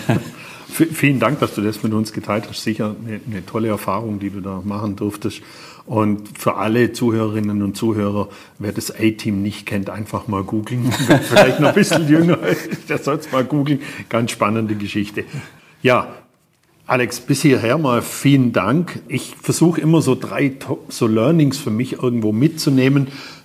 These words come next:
Äh, ich hab mir jetzt einfach mal so, während wir gesprochen haben, so ein paar Notizen gemacht. Und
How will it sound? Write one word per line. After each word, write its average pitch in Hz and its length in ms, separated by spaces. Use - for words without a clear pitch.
Äh, 113 320
ich 123 100
hab 139 200
mir 127 320
jetzt 127 300
einfach 143 400
mal 131 160
so, 117 320
während 123 580
wir 120 400
gesprochen 127 500
haben, 117 280
so 110 80
ein 95 60
paar 107 200
Notizen 135 640
gemacht. 117 480
Und 110 220